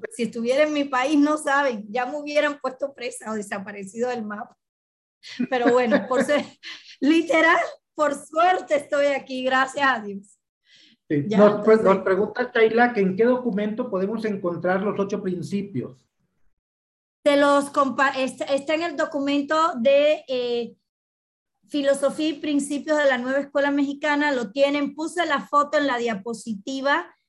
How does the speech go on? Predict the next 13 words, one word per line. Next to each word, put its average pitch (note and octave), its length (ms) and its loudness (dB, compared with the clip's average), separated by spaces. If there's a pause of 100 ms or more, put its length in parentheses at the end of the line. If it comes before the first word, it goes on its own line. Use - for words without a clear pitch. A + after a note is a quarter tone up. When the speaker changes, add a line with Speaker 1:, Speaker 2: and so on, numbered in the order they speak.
(140)
Speaker 1:
ahí B3 340 2
está, D4 540 2
y C4+ 120 0
está C4 320 -2
en D4+ 100 -4
la D4 180 -4
página C#4 440 -2
de A3+ 120 -4
la A3 160 -4
sep. C4 360 -4
De A#3+ 140 -4
todas D#4 400 -2
formas, C#4+ 460 -2